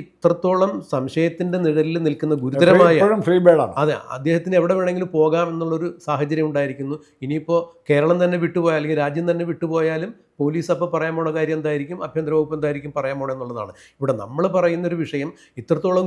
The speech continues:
Speaker 1: ഗുരുതരമായൊരു വിഷയം ഇവിടെ ഉണ്ടായിട്ട് പരസ്പരം ആരോപണ പ്രത്യാരോപണങ്ങളിൽ രാഷ്ട്രീയ പാർട്ടി അങ്ങോട്ടും ഇങ്ങോട്ടും ചെളി വാരിയെറിയാണ്. അല്ലെങ്കിൽ പരസ്പരം സാറ് പറഞ്ഞതുപോലെ ഇവർ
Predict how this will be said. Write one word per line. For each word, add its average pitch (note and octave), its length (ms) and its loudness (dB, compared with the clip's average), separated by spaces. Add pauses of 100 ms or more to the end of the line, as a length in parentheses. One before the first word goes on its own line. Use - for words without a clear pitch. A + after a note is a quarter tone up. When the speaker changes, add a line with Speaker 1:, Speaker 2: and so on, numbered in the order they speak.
Speaker 1:
ഗുരുതരമായൊരു F3+ 840 0
വിഷയം E3 340 -8
ഇവിടെ D#3 200 -2
ഉണ്ടായിട്ട് C#3+ 360 -6
പരസ്പരം C3 480 -6 (360)
ആരോപണ E3+ 480 4
പ്രത്യാരോപണങ്ങളിൽ D3+ 800 -2
രാഷ്ട്രീയ D3 400 -6
പാർട്ടി C#3+ 260 -6
അങ്ങോട്ടും C3+ 240 -10
ഇങ്ങോട്ടും C3+ 240 -14
ചെളി C#3 240 -2
വാരിയെറിയാണ്. C#3 580 -4 (280)
അല്ലെങ്കിൽ C#3 280 -8
പരസ്പരം D3+ 380 -2
സാറ് C#3+ 220 0
പറഞ്ഞതുപോലെ D3 500 -6 (360)
ഇവർ C#3+ 260 -2